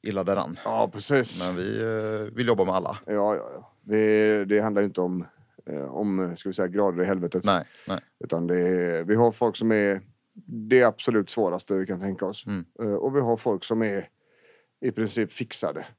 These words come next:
Speaker 1: Ja.
Speaker 2: på ett par veckor bara.
Speaker 1: Ja.
Speaker 2: Eh, och där vi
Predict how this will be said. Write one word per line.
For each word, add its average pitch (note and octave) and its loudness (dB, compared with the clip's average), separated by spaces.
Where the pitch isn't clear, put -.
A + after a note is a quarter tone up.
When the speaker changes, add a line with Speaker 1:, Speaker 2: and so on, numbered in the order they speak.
Speaker 1:
Ja. B2 -4
Speaker 2:
på A2 2
ett F#2 -4
par G#2+ 4
veckor G2+ -4
bara. E2+ -4
Speaker 1:
Ja. C3+ -12
Speaker 2:
Eh, F2 -6
och E2+ -4
där G2 0
vi G2 -2